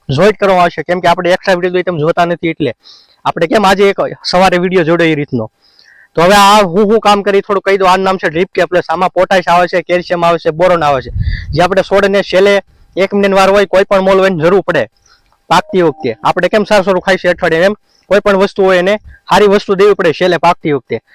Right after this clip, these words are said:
તો આ બધા મોલ માલે છે. તમે કોઈ પણ આવનારા સમય માટે ડુંગળીવાળાને તો ખાસ નમ્ર વિનંતી છે, જેટલા લોકોએ ડુંગળી મતલબ આ બનાવી છે, ઘણા જિલ્લામાં ચી છે, મને ખબર છે અત્યારે રાજકોટ છે, આપણે એ બાજુ કાલાવાડ છે,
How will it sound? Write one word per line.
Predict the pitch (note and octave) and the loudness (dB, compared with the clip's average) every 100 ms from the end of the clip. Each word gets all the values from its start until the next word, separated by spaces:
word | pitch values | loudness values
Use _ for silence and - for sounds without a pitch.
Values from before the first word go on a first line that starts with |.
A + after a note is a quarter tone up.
| _ - | _ -4
તો | |
આ | |
બધા | F3+ G#3 G#3+ | 0 2 2
મોલ | G#3 G#3 | 4 4
માલે | F#3 G3 G3 | 2 2 0
છે. | G3 | -4
તમે | F#3 | -4
કોઈ | F3+ G3 | -2 -2
પણ | F#3+ | 0
આવનારા | E3+ G3+ G#3 | 0 0 0
સમય | F#3+ G3+ | -2 -2
માટે | G3 F#3 | -4 -4
ડુંગળીવાળાને | E3+ G3+ G3 F#3+ F#3+ F#3+ | -2 0 2 2 0 -4
તો | - | -6
ખાસ | - F#3+ - | -2 -2 -2
નમ્ર | G3 G3+ G3 | -2 0 0
વિનંતી | F#3 F3+ D#3 | -2 -4 -6
છે, | C#3 - _ - - _ - | -8 -12 _ -20 -20 _ -4
જેટલા | D#3+ A3+ A3 | 0 2 4
લોકોએ | G#3+ G#3 | 4 2
ડુંગળી | F#3 G3+ G#3 G#3 G3 - - _ - | 2 2 4 2 0 -4 -20 _ -6
મતલબ | E3 G3+ G3 | -2 0 0
આ | |
બનાવી | F3+ G3+ G#3 G3 | 2 2 2 2
છે, | - G3+ F#3 - | 2 0 -2 -4
ઘણા | E3+ G3+ | 0 0
જિલ્લામાં | F3 G3 G3 F3+ | 2 2 2 0
ચી | - G3 | -4 -6
છે, | F#3+ | -4
મને | F#3 | -4
ખબર | F3 G3 G3 | -2 -2 -2
છે | G3 | -2
અત્યારે | F3+ F#3+ F3 | -2 0 2
રાજકોટ | D#3 F#3 G3 F3+ | 2 0 -2 -2
છે, | F#3+ | 0
આપણે | E3+ F3 | 0 0
એ | F3 | 0
બાજુ | F3+ F3+ | 0 -2
કાલાવાડ | - D#3+ F3 F3 D#3+ | 0 0 2 2 0
છે, | D3 | -4